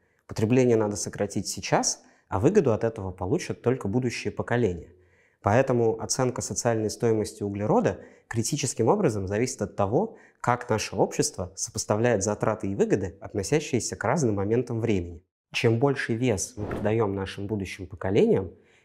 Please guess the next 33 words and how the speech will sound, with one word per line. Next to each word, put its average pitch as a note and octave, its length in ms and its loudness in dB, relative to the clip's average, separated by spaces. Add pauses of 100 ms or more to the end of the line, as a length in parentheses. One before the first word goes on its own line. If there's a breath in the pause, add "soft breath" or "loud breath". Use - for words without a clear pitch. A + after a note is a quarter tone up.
(160 soft breath)
тем A#2 360 2
активнее B2 560 4
должны G2+ 300 -2
быть G#2 140 -8
сегодняшние G#2 640 -2
меры C3 280 0
по - 120 -6
борьбе G2 320 -2
с - 100 -10
изменением G#2+ 460 0
климата G2 480 -2 (320 soft breath)
и, A2 160 2
соответственно, A2 600 -2
тем F#2 280 -4
выше - 340 -2
социальная G#2+ 560 -2
стоимость G#2+ 480 -6
углерода. G2+ 480 0 (720 soft breath)
Но A2+ 480 4
огромная B2 480 2
проблема A#2 420 0
в G#2 80 -12
том, E3+ 300 0
что A2+ 460 0
ответ B2+ 360 0
на A2+ 80 2
вопрос, B2 540 -2 (260 soft breath)
как - 180 -2
сильно A2 380 4
общество A2 460 -6
ценит G#2 320 0
своё G2 200 -4
будущее, A#2 580 -2